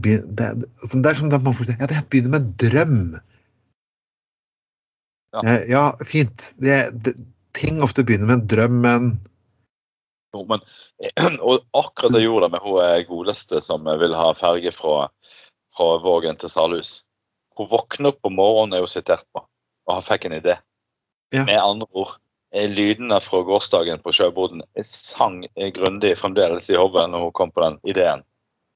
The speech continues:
Speaker 1: Ja.
Speaker 2: Og det, det synes jeg det jeg også, eh, jeg også får jo av og til ideer når jeg, eh,
Speaker 1: Ja, ja.
Speaker 2: eh, eh, har tatt meg et par, eh, fine glass, selvfølgelig.
Speaker 1: Ja.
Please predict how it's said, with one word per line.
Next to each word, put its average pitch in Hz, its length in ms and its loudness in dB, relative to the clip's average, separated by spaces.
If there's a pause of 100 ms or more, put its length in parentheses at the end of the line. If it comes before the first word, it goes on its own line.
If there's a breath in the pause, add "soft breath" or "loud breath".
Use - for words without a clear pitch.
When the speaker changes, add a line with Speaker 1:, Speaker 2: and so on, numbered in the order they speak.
(100)
Speaker 1:
Ja. 120 140 0 (180)
Speaker 2:
Og 101 140 4
det, 113 100 2 (160)
det 117 240 4
synes 101 220 0
jeg 95 100 2
det 92 80 2
jeg 90 160 2
også, 85 240 2
eh, 85 240 2
jeg 82 80 -2
også 82 240 -2
får 110 160 2
jo 127 80 2
av 80 220 -2
og - 40 -8
til 78 140 -4
ideer 80 480 0
når 76 240 -2
jeg, 76 240 -4
eh, 71 260 -6 (300)
Speaker 1:
Ja, 104 100 -4
ja. 240 140 -2 (180)
Speaker 2:
eh, 71 360 -12
eh, 64 520 -10
har 95 160 -2
tatt 98 220 -2
meg 90 160 -2
et - 80 -6
par, 87 240 0
eh, 80 80 -6
fine 87 260 -2
glass, 123 300 -2 (180)
selvfølgelig. 95 460 -2
Speaker 1:
Ja. - 80 -6